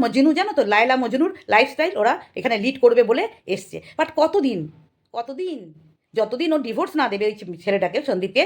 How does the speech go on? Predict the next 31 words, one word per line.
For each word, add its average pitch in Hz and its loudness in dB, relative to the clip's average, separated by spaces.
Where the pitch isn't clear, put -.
ততদিন 262 -4
পর্যন্ত 339 -8
এরকম 294 -6
চুরি 294 -8
করেই 320 -4
ওকে 339 -10
থাকতে 190 -6
হবে। 160 -10
আর - 4
চোররা 240 6
তো 440 2
চুরি 320 0
করতেই 370 2
অভ্যস্ত, 233 2
but 262 4
আমরা 269 4
তো, 359 -2
আমরা, 277 2
আমাদের 277 0
মতো 330 -2
ভিউয়ার্সরা 320 0
তো 330 4
আর 311 -2
চুরি 311 0
করা 320 8
ব্লগ 285 10
দেখতে - -2
ভালো 320 6
লাগে 233 4
না, 220 2
না? 403 4